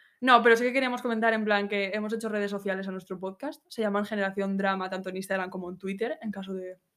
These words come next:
que os haya, en plan, ahí movido el gusanillo por dentro y dicho, "Vamos a seguir a estas, mm, chicas tan majas que nos han dado hoy una charla llena de experiencia y,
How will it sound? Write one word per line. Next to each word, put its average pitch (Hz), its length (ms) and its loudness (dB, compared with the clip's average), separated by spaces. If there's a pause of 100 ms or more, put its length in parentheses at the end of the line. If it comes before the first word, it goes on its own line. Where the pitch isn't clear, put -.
(400)
que 220 120 6
os 196 140 4
haya, 185 380 -4
en 208 120 2
plan, 196 240 2
ahí 196 420 0 (440)
movido 240 280 12
el 214 60 8
gusanillo 208 400 8
por 202 140 6
dentro 196 240 4
y 196 40 4
dicho, 196 460 2
"Vamos 233 240 6
a 240 40 0
seguir 214 200 4
a 202 40 6
estas, 202 420 -2
mm, 214 300 0
chicas 220 260 -2
tan 202 180 2
majas 196 340 0
que 208 80 -4
nos 190 120 -2
han 190 240 -4
dado 202 300 4
hoy 190 120 2
una 190 300 -6
charla 196 500 2 (560)
llena 220 260 10
de 208 60 8
experiencia 208 880 8
y, 202 160 6